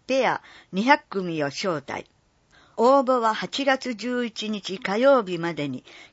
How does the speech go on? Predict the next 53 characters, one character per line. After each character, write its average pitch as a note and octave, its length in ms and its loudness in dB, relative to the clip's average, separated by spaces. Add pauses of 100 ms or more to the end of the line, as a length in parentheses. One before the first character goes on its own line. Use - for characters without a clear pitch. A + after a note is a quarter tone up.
紀 A#3+ 180 2
応 C#4+ 180 8
文 B3+ 280 -4
化 A3+ 160 0
財 G3+ 260 0
団 C#3 260 -4
ホ C4 280 2
ー D4 40 2
ム C#4+ 140 0
ペ B3 220 0
ー - 40 -6
ジ - 120 -14
か D#3 160 -2
ら C#3+ 100 -2
申 E3 260 -2
し - 120 -10
込 F#3+ 160 -4
ん D#3 80 -6
で C#3 80 -8
く A#2+ 100 -16
だ C#3 140 -4
さ A#2 220 -10
い。 G#2 60 -18 (380)
お F#3+ 120 0
問 C#4 280 4
い B3+ 80 2
合 A#3+ 60 4
わ A3+ 100 2
せ G#3+ 160 -6
は、 F#3+ 220 0 (160)
紀 A#3 200 0
応 C4+ 180 6
文 A#3+ 260 -4
化 G#3+ 140 2
財 F#3 280 0
団。 A#2+ 260 -10 (520)
電 A#3 320 -2
話 G#3 220 -2 (240)
零 C#4 280 4
七 B3 300 -2
三 D#3+ 400 -4 (260)
四 C4+ 380 2
二 G#3+ 260 -4
六 D#3 280 -6
の D3+ 180 -6 (260)
七 A#3+ 340 0
一 C4 240 -6
三 A3+ 320 -4
三 G3 320 -4
へ C3 200 -6
ど D3 140 -6
う C3 80 -10
ぞ。 D#2+ 200 -16